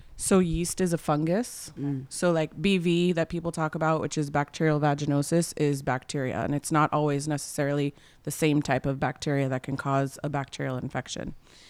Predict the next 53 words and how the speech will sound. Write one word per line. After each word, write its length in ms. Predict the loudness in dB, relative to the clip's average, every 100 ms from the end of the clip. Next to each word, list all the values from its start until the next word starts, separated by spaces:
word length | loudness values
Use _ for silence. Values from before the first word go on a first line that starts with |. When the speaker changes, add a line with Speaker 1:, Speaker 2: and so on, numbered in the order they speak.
| -20 0
Speaker 1:
And 440 | 2 4 2 0
yeast 480 | -2 -2 -2 -4 -8 -2
is 240 | 0 0
a 80 | -6
fungus. 460 | -4 -2 -2 -4
So 160 | -2 0
basically, 480 | 2 2 0 0 2
your 120 | 4
vagina 460 | 2 2 2 4 2
is 140 | 2
a 60 | -2
self-cleaning 840 | 0 0 0 -2 2 2 2 2
part 240 | 0 -4
of 80 | -4
your 100 | -4
body. 380 | -4 -4 -2 0
And 240 | 0 0 -4 -12 -20 -8
a 40 | 0
lot 160 | 2
of 80 | 2
times 240 | 0 -2
what 120 | -2 -4
happens 500 | -4 -2 -2 -2 -4
is 220 | -4 0
that 160 | 0
as 180 | 0 0
women, 320 | 2 2 4
we 140 | 2 0
try 260 | 0 -2
to 260 | -2 -2 0
over-clean 880 | 4 4 4 0 -2 0 2 2 0 -6 _ _
that 200 | -2 -2
part 180 | -2 -4
of 100 | -4
our 120 | -6
body. 260 | -4 -4 -2
But 160 | -2
really, 260 | 2 2 2
it 60 | 0
could 140 | -4
take 160 | -4 -4
care 180 | -2
of 80 | -2
itself. 380 | -4 -2 -2 -2
I 120 | -4
always 240 | -2 -2 -2
tell 200 | -2 0
my 120 | 0
patients, 480 | 0 -2 -2 -4 -6 -20 -20 -20 _
you 100 | 2
wash 260 | 4 2 0
one 240 | 0 0
se-, 240 | 0 -2